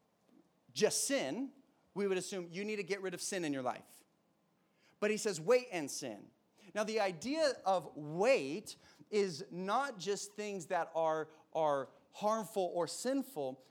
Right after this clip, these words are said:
but things that just, quite frankly, aren't that important.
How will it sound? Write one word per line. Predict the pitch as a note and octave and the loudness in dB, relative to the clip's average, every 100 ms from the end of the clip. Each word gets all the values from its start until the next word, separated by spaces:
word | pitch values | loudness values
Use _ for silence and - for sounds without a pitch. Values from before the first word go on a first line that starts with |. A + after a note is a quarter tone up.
| - | -6
but | G3 - | -6 -4
things | A#3 C4+ C4+ | -2 0 0
that | G3 F3 D#3+ | 2 0 0
just, | F#3+ - - _ _ - _ | -6 -6 -10 _ _ -20 _
quite | - G#3 G3+ | 2 2 2
frankly, | - F#3 G#3+ A3+ A3+ A3+ | -2 -4 -2 -4 -6 -4
aren't | - E3+ E3 | -2 -2 0
that | D3+ | -2
important. | C3 - C3 G#2 | -2 -4 -4 -6